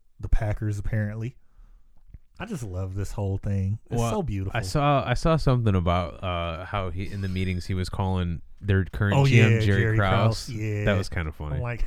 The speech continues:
Speaker 1: "Ah, that's fucking hilarious." I
Speaker 2: Right.
Speaker 1: actually like him for that.
Speaker 2: Yeah.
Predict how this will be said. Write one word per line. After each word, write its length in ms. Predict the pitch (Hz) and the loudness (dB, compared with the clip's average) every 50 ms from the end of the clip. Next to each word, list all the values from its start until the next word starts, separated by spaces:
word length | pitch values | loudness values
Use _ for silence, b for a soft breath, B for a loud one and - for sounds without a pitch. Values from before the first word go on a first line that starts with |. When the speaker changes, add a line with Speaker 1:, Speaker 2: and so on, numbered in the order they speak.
| - | -2
Speaker 1:
"Ah, 200 | 143 143 135 127 | -2 -4 -2 -2
that's 200 | 120 135 135 - - - | -2 -2 -4 -4 -6 -8
fucking 260 | - 101 - - 104 | -12 -12 -10 -10 -10
hilarious." 580 | 92 101 101 101 101 95 92 92 92 90 - - | -10 -8 -8 -10 -8 -10 -10 -10 -10 -10 -6 -4
I 60 | 82 | -2
Speaker 2:
Right. 100 | 85 80 | -2 0
Speaker 1:
actually 220 | 80 80 - 110 104 | 0 -2 -4 -6 -8
like 240 | 101 101 95 92 - | -10 -10 -12 -12 -14
him 100 | 101 90 | -18 -18
for 100 | - 101 | -16 -16
that. 280 | 95 98 101 92 - - - - - - - - | -14 -14 -14 -16 -16 -18 -20 -20 -20 -20 -12 -6
Speaker 2:
Yeah. 280 | - 110 98 85 82 85 | -4 -2 -2 -2 -4 -4